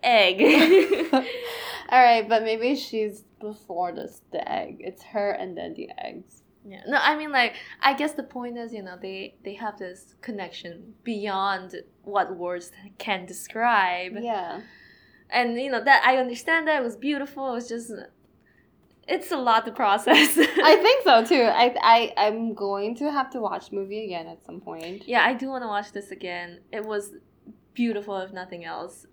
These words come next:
Speaker 2: And I cannot, cannot stop talking about the soundtrack, how important the
Speaker 1: Yeah.
Speaker 2: soundtrack is.
Speaker 1: And
Speaker 2: It just painted
Speaker 1: Mm-hmm.
Speaker 2: the whole movie.
Speaker 1: Yeah, just,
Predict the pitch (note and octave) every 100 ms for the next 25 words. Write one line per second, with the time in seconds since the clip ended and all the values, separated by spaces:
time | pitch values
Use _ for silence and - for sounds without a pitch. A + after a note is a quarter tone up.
0 | _ - B3 B3+ C4+ A3 G3 G3 G#3 G#3
1 | - _ - G3+ F3+ F#3 - F3 E3+ F3
2 | F#3 E3+ - - - - - - F#3 F#3+
3 | - F#3 F#3 F#3+ F3+ F3 F3+ - - -
4 | _ _ _ _ _ A3 B3 C#4 B3 G#3+
5 | _ - - C4 B3+ B3 A#3+ A#3 F3+ -
6 | - _ A3 G#3+ F#3 F3 G3+ _ _ _
7 | _ - G3 G3+ F3 E3+ E3+ - - G#3+
8 | G#3 F#3 F3+ F#3+ A#3+ B3